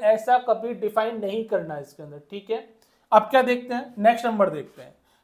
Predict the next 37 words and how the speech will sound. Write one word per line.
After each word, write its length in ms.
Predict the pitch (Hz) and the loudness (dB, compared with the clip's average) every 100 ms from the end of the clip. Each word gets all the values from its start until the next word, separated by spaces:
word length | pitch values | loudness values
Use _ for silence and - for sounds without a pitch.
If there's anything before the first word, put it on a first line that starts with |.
| _ | _
नेक्स्ट 240 | 180 233 226 | 0 0 2
दे 60 | |
रखा 240 | 254 247 262 | 0 2 2
फ़ोर 420 | 262 226 254 254 | 2 2 2 2
थ्री 140 | 226 254 | -6 -2
वन 200 | 214 208 | 2 2
दे 100 | 175 | 0
रखा 300 | 151 131 135 | -4 -8 -10
है, 140 | 123 - - - | -16 -18 -20 -2
फ़ोर 140 | 190 | -2
थ्री 100 | 196 | 0
वन 100 | 240 | -2
क्या 140 | 247 247 | 4 6
हो 100 | 233 | 8
जाएगा 240 | 226 233 | 6 6
आपका? 280 | 226 226 285 - - | 4 2 -6 -6 -8
देखेंगे, 400 | 185 220 247 302 _ _ 170 | -6 -4 -6 -10 _ _ 0
winter 420 | 190 233 226 277 | 2 2 6 6
is 180 | 269 262 - | 4 -4 2
cold। 340 | 180 147 - - _ | 2 2 -8 -20 _
क्या 100 | - | 2
हो 140 | 220 214 | 4 4
जाएगा? 360 | 214 208 254 277 - - - 160 | 0 0 -4 -6 -20 -20 -14 0
Winter 500 | 208 214 - 240 254 254 - _ 226 | 2 2 -2 0 0 -2 -10 _ -4
is 300 | 226 247 247 - _ _ 185 | -2 0 -2 -8 _ _ -4
cold, 420 | 156 131 123 123 - _ _ _ _ _ - _ _ - | -2 -4 -10 -16 -20 _ _ _ _ _ -20 _ _ 0
कोल्ड 240 | 208 202 | 4 4
हो 100 | 185 | 4
जाएगा, 280 | 156 143 139 | 0 -4 -8
ठीक 260 | 151 233 233 | -8 -8 -6
है? 140 | 208 - | -8 -4
अब 120 | 208 | -2
इसमें 280 | - 247 254 | 0 0 2
क्या 120 | 262 | 4
हो 120 | 247 | 4
रहा 120 | 240 247 | 6 4
है 160 | 262 | 0